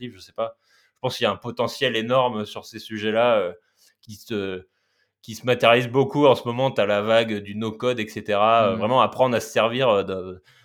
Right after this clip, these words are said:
Speaker 1: euh, <laughs> d'un ordinateur, de tous les merveilleux outils qu'on a aujourd'hui à disposition qui sont, pour moi, complètement, euh, sous-utilisés,
Speaker 2: Mm.
Speaker 1: quoi.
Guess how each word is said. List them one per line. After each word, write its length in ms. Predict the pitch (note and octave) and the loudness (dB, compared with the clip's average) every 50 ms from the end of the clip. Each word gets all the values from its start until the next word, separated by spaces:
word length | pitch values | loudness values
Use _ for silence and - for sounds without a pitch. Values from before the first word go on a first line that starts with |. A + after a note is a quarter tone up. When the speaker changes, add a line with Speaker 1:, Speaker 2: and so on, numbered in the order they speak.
| _ _ - | _ _ -16
Speaker 1:
euh, 180 | F#2 E2+ D#2+ G#2 | -14 -12 -12 -10
<laughs> 240 | G2+ - - - | -8 -8 -6 -6
d'un 140 | - A#2 A2 A2+ | -6 -4 -2 0
ordinateur, 600 | A#2 A#2 A#2 A#2 A#2 A2+ A2+ A2+ - C3+ B2 A#2+ | 0 0 -2 -2 -2 0 -2 0 0 0 -2 -2
de 40 | |
tous 140 | A2+ - E3 | -4 -6 -6
les 80 | C#3 B2 | -6 -4
merveilleux 440 | A#2+ A#2+ B2+ A#2+ B2+ B2 B2 C3 B2+ A#2+ | -2 0 0 0 0 -2 -4 -4 -6 -6
outils 280 | B2+ B2 - C#3 C#3 | -8 -10 -10 -12 -10
qu'on 200 | C3+ A2+ A2 A2 A2 | -8 -6 -4 -2 0
a 100 | B2 B2+ | 0 0
aujourd'hui 360 | A#2 A2 A2+ A2 A2+ A2+ B2+ | 0 0 -2 -4 -4 -4 -6
à 40 | A#2 | -8
disposition 480 | G#2+ G#2 - - A#2 A2+ A2 - C#3 | -8 -10 -10 -8 -8 -8 -8 -8 -12
qui 100 | B2+ - - | -14 -14 -16
sont, 260 | - G#2+ G#2 G2+ F#2+ _ _ _ _ _ _ | -18 -16 -16 -16 -18 _ _ _ _ _ _
pour 140 | - G#2+ | -10 -6
moi, 120 | A2+ C#3 C#3 | -4 -4 -4
complètement, 420 | - A2+ G#2 A2+ A2+ A#2+ C3 C3+ | -4 -4 -6 -6 -4 -4 -4 -4
euh, 80 | A2 G#2 | -4 -6
sous-utilisés, 800 | G#2+ - - A#2+ G#2+ A2 A2 A2 - B2 G#2+ G#2+ G#2 G#2 A2 A#2+ | -8 -10 -10 -10 -8 -8 -10 -10 -10 -10 -8 -8 -6 -6 -8 -8
Speaker 2:
Mm. 40 | A#2 | -8
Speaker 1:
quoi. 360 | - G2+ G#2 G2+ F#2+ F#2 | -8 -6 -6 -6 -8 -12